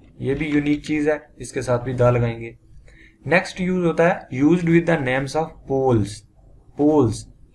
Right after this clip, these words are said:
आपने सुना होगा north pole, south pole, तो इनके साथ भी हमें दा का यूज़ करना होता है। ये सारे के सारे यूज़ बहुत ही काम के हैं। आपको इन्हीं की मदद से अगर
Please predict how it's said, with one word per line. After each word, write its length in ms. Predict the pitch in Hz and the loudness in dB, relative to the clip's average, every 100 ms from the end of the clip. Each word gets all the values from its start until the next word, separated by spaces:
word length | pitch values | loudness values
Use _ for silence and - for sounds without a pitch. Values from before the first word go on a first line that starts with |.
| 135 | -4
आपने 280 | 127 139 | -4 -4
सुना 240 | 135 139 147 | -10 -4 0
होगा 240 | 147 147 | 2 0
north 440 | 135 123 131 - - | -2 0 0 0 0
pole, 260 | 139 135 | 0 0
south 360 | 135 - 135 139 - | -4 0 2 2 0
pole, 240 | 135 127 131 _ - - | -4 -4 -8 _ -20 -12
तो 100 | 147 | -8
इनके 340 | - 175 175 170 | -2 0 0 0
साथ 300 | 147 139 139 | 2 0 0
भी 100 | 135 | -6
हमें 280 | 127 160 175 - - 117 | -2 -2 -2 -8 -14 -2
दा 240 | 120 127 | 2 2
का 140 | 127 | 4
यूज़ 300 | 127 123 123 | 0 0 -2
करना 260 | 120 110 110 | -2 -2 -2
होता 300 | 104 101 107 | -4 -4 -4
है। 240 | 98 - - - _ - - - - - - _ - - - | -4 -8 -14 -20 _ -20 -20 -20 -20 -20 -20 _ -20 -20 -6
ये 100 | 175 | -4
सारे 320 | 180 151 151 180 | -2 2 2 2
के 100 | 175 | 0
सारे 260 | 151 151 | 0 2
यूज़ 260 | 160 147 143 | 2 0 -2
बहुत 380 | 123 135 160 160 | -4 -2 -4 -4
ही 100 | 165 | -2
काम 300 | 135 135 147 | 0 0 0
के 140 | 143 | -2
हैं। 220 | 120 135 - - - - | -2 -4 -10 -20 -14 -2
आपको 360 | 135 - - 151 | 0 0 -4 -6
इन्हीं 560 | - - - 160 190 | -8 -12 -4 0 0
की 100 | 185 | 2
मदद 240 | 165 143 151 | 0 -2 -4
से 180 | - | -4
अगर 300 | 147 139 151 | -4 -2 -4